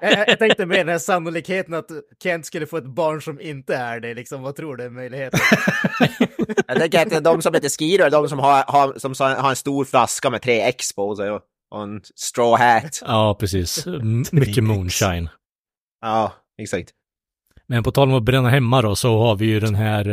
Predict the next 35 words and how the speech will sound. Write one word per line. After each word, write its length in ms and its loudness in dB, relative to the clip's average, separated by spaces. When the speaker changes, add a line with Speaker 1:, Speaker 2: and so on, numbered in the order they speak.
Speaker 3:
eh, 80 -4
Savage 460 0
Streets-filmen 960 2
som 160 0
den 100 -2
heter. 340 -6
Och, 400 -4
eh, 360 0
ja, 440 2
det, 440 0
det 100 2
är 40 4
mycket 680 4
bakgrundshistoria 880 2
bakom 400 2
den 100 2
här 100 0
filmen. 380 -4
Det 80 -2
är, 280 0
dels 320 2
är 40 4
den 180 2
ju 180 2
funded 500 -2
by 160 2
the 60 0
mob. 440 2
Ehm, 540 0
Speaker 4:
Vad 160 0
är 40 4
det 60 2
på 60 4
Speaker 3:
ja. 60 2
Speaker 4:
svenska? 420 -2